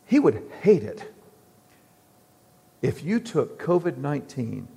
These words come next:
as an opportunity to become closer in your family and for parents to instruct their children more deeply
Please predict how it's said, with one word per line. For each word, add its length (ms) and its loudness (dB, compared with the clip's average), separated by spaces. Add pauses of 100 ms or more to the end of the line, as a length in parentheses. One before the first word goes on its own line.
(120)
as 180 0
an 100 -8
opportunity 760 -6 (220)
to 60 -12
become 460 -6
closer 640 -8 (180)
in 140 -8
your 160 -6
family 400 -10 (400)
and 160 -2
for 80 -6
parents 440 -4
to 100 -8
instruct 580 -10
their 140 -8
children 500 -8 (500)
more 160 -2
deeply 480 -8